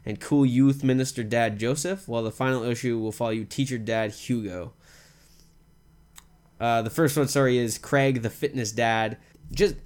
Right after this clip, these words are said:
just take what I just said to you and think about it for a couple seconds, and st-, um, just, just imagine that. Just, just think about reading this book about you dating other dads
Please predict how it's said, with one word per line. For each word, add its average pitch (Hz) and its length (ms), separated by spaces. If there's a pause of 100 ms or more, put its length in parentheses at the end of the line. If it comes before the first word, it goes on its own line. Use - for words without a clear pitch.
(220)
just 214 220
take 220 260
what 180 160
I 160 220
just 139 400
said 143 200
to 143 60
you 165 140
and 123 120
think 147 180
about 127 220
it 113 40
for 131 140
a 117 60
couple 120 240
seconds, 113 600
and 110 440 (1120)
st-, - 280
um, 151 200
just, 156 340
just 196 180
imagine 127 360
that. 104 120
Just, 165 220 (1300)
just - 200
think 226 160
about 190 240
reading 170 280
this 131 440 (540)
book 160 380
about 127 420 (460)
you 156 240
dating 147 500
other 131 240
dads 107 560